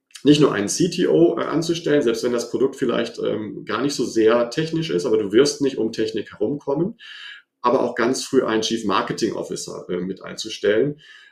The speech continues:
um eben, äh, sicherzustellen, dass immer eine konsistente, positive, aber auch faire und offene und transparente Kommunikation Richtung Markt und Kunde passiert.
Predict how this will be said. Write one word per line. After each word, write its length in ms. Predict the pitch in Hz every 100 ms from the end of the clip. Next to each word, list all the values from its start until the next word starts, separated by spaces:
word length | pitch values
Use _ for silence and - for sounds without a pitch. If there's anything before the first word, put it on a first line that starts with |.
| _
um 200 | 113 117
eben, 360 | 120 123 117 117
äh, 300 | 110 110 110
sicherzustellen, 720 | 127 160 147 143 - 127 123
dass 320 | 113 - -
immer 300 | 143 170 165
eine 200 | 131 131
konsistente, 1040 | - 123 113 113 - 123 139 139 131 123 -
positive, 1000 | 139 135 123 127 - 117 107 110 107 - - -
aber 220 | 135 208
auch 140 | 165
faire 360 | - - 156 160
und 180 | 120 117
offene 320 | 139 - 131
und 100 | 110
transparente 600 | 117 117 - 101 120 127
Kommunikation 840 | - 113 113 110 101 - 117 120
Richtung 360 | 101 101 - 104
Markt 280 | 98 107 -
und 120 | 98
Kunde 260 | - 104 90
passiert. 540 | 87 - - - _